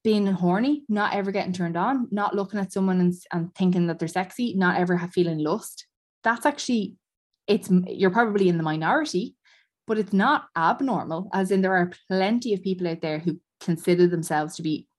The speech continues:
asexual. There are also people out there who consider themselves to just be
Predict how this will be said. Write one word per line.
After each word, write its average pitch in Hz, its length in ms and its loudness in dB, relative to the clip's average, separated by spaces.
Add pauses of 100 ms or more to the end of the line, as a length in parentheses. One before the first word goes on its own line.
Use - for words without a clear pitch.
(100)
asexual. 175 720 2 (220)
There 196 120 6
are 190 60 8
also 185 340 4
people 180 320 2
out 156 140 -4
there 156 280 0
who 175 60 -4
consider 165 400 0
themselves 151 480 0 (300)
to 180 100 -6
just 165 260 -2
be 170 300 0